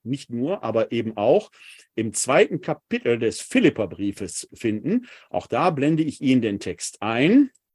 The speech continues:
Einen kleinen Moment, dass ich hier umschalten kann. Da haben wir es. Da findet sich ja der berühmte Philipper-Hymnus im zweiten Kapitel, da die Verse fünf bis elf. Wir schauen ihn ganz an.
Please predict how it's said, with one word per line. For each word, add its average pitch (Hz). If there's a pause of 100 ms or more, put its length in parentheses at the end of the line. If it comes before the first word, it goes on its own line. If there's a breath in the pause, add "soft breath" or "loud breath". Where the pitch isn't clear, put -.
(760)
Einen 78
kleinen 95
Moment, 110
dass 117
ich 101
hier -
umschalten 151
kann. 170
Da 113
haben 147
wir 185
es. 214 (580 loud breath)
Da 107
findet 233
sich -
ja 170
der 143
berühmte 170
Philipper-Hymnus 104
im 95
zweiten 165
Kapitel, 170 (540 loud breath)
da 147
die 131
Verse 147
fünf 170
bis 123
elf. 214
Wir 123
schauen 156
ihn 113
ganz 98
an. 220